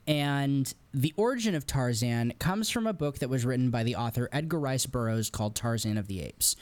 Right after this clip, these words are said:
The story itself was created by Burroughs and first published in the year nineteen twelve, not as a book, but in a pulp magazine called The All Story. So he published a story, and it was so successful that Burroughs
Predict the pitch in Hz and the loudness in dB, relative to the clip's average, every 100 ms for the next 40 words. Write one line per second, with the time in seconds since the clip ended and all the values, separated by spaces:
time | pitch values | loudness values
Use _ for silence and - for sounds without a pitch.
0 | - - - - 143 - 208 226 233 175 | -8 -18 -4 2 4 4 4 2 0 0
1 | - 160 151 139 - 175 175 156 127 139 | 0 0 0 -2 2 2 4 2 0 2
2 | 131 131 127 143 139 - 196 - 180 170 | 2 2 2 0 0 0 -2 0 0 0
3 | 147 147 135 127 123 120 - 120 113 135 | 0 2 2 2 2 0 0 0 2 2
4 | 117 139 208 247 196 123 143 131 - - | 2 2 2 0 -2 -2 -2 -2 -4 -12
5 | - - - 123 156 151 156 147 147 - | -14 -18 0 4 4 2 0 2 2 2
6 | 135 131 131 - 185 170 160 147 135 139 | 2 2 0 0 0 0 -2 0 0 0
7 | 135 - 123 117 127 117 117 - - 80 | 0 0 0 0 0 0 0 0 0 -4
8 | 80 71 - - - - - 185 240 277 | -4 -8 -12 -20 -12 -2 0 2 0 0
9 | 302 240 - 165 143 135 151 147 - 214 | 0 0 0 0 0 -2 -2 2 2 2
10 | 214 202 180 165 - 156 139 123 113 160 | 0 0 0 0 -2 -2 -2 -2 0 2
11 | 175 175 175 170 | 2 2 2 2